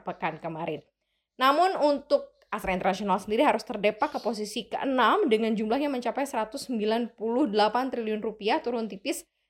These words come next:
sebesar satu triliun rupiah. Adapun untuk penurunan market cap terbesar terjadi di P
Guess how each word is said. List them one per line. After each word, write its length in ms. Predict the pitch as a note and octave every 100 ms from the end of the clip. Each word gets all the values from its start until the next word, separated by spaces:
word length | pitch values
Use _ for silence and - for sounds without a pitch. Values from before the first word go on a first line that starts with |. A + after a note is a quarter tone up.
| _
sebesar 480 | G#3+ G#3 B3+ B3+ - _ _ -
satu 320 | A3+ A3 A#3+
triliun 400 | A#3 G#3 G3+ F#3
rupiah. 400 | F3+ - F3 C3+ - _ _
Adapun 400 | - B3+ C#4 F#4+
untuk 160 | F4 -
penurunan 400 | D4+ D4 D4 C#4+
market 320 | C#4 C4+ C4+
cap 240 | - C#4
terbesar 560 | E4+ B3+ C#4 - D#4 F#4+
terjadi 320 | C4 A3 A3
di 160 | A#3 A#3+
P 140 | -